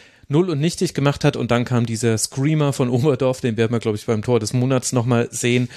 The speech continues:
Und dann ja noch vor der Halbzeit tatsächlich noch das vier zu eins.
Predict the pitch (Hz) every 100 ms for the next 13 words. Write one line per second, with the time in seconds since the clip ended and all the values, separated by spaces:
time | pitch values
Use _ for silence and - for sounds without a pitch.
0 | - - - _ 180 170 147 139 135 -
1 | 139 151 147 131 127 - - _ 87 117
2 | 131 139 123 117 - 117 - 127 123 123
3 | - 120 - 131 - 110 123 165